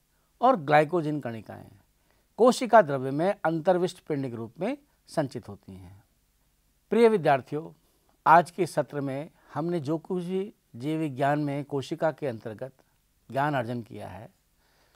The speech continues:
उसके अभ्यास के लिए आपको कुछ गृह कार्य दे रहे हैं, आप इसको लिख लें। प्रोकैरियोट की संरचना का उदाहरण सहित वर्णन कीजिए।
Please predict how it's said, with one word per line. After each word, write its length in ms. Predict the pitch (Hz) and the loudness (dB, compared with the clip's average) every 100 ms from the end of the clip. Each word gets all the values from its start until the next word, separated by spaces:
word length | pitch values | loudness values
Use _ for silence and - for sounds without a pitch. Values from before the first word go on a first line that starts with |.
| _ _ _ - | _ _ _ -4
उसके 280 | 214 - 208 | -4 4 4
अभ्यास 440 | 135 127 156 170 | 4 4 4 4
के 140 | - | -4
लिए 240 | 131 147 185 - | -4 -4 -4 -2
आपको 300 | 127 - 127 | -2 -4 -12
कुछ 160 | 131 | -10
गृह 220 | 123 120 | -8 -8
कार्य 240 | 123 113 110 | -6 -8 -8
दे 120 | 107 | -12
रहे 140 | 113 | -10
हैं, 180 | 120 196 _ _ _ _ _ - 127 | -10 -10 _ _ _ _ _ -12 -8
आप 200 | 117 - | -8 -8
इसको 340 | - 143 175 - _ _ _ | -14 -10 -10 -12 _ _ _
लिख 220 | 110 120 131 | -12 -12 -10
लें। 160 | 160 - _ _ _ _ _ - | -12 -14 _ _ _ _ _ 6
प्रोकैरियोट 560 | 202 220 214 214 254 - | 6 10 10 10 8 6
की 380 | 247 262 - - | -2 -2 -4 -12
संरचना 580 | - 156 165 - 190 180 | -2 0 0 0 -2 4
का 140 | 202 | 4
उदाहरण 380 | 175 139 143 156 | 4 0 2 2
सहित 280 | 160 160 - | -2 -6 -6
वर्णन 320 | 123 120 123 | -6 -4 -6
कीजिए। 440 | 120 139 160 226 | -8 -8 -8 -10